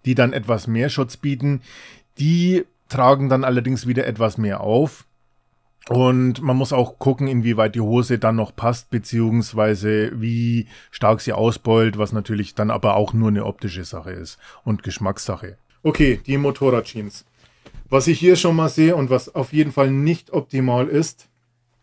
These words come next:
Metalldruckknöpfe.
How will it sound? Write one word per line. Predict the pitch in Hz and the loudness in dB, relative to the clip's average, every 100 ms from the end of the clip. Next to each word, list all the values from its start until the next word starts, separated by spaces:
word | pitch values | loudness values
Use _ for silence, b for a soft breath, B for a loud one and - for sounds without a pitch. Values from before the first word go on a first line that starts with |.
| _ _ _ _ _ _ _ _ _ _ _ | _ _ _ _ _ _ _ _ _ _ _
Metalldruckknöpfe. | 143 127 127 127 143 123 _ _ - - 135 - 123 110 - | -4 -2 0 0 -2 -6 _ _ -20 -2 0 2 -2 -6 -8